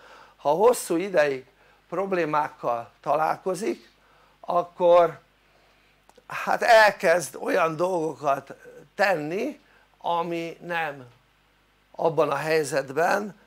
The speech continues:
nem szeretet alapon és nem optimál-, optimálisan működik. Szóval lényeg az, hogy az embereknek a lelke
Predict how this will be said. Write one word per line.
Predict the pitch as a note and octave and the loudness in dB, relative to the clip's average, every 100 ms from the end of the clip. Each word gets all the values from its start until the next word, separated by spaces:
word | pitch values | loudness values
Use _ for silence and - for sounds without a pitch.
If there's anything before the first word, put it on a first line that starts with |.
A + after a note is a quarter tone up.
| - | -2
nem | F3+ E3+ | 2 2
szeretet | C#3+ F3+ D#3+ C#3+ D3 D3 | 0 0 0 -2 -8 -8
alapon | D3 D#3+ - C#3+ C#3+ | -8 -8 -10 -12 -14
és | D3+ - | -14 -14
nem | C#3+ D3 | -14 -10
optimál-, | C#3+ - - B2+ B2+ - - | -12 -12 -18 -16 -14 -12 -4
optimálisan | F#3+ - C#3 B2 A2+ B2 B2 - - - - - - _ | -4 -4 -12 -8 -8 -8 -10 -12 -12 -16 -20 -20 -20 _
működik. | - B2+ - - - - _ _ _ _ _ _ - | -16 -16 -16 -18 -20 -20 _ _ _ _ _ _ -8
Szóval | D#3 F3 | -2 0
lényeg | G3 C4 F#3 C#3+ | 0 0 0 0
az, | D#3 G3+ D4+ - _ - _ _ | 2 2 0 -6 _ -20 _ _
hogy | D3+ D3+ | -2 0
az | D#3 | 2
embereknek | G#3 - F3+ D#3+ G#3 - - _ _ _ _ _ _ - D#3+ F3 | 0 2 4 4 4 0 -10 _ _ _ _ _ _ -4 0 2
a | F3+ | 4
lelke | D#3+ F#3+ F3 D3+ - D#3 B3+ | 8 10 8 6 2 2 2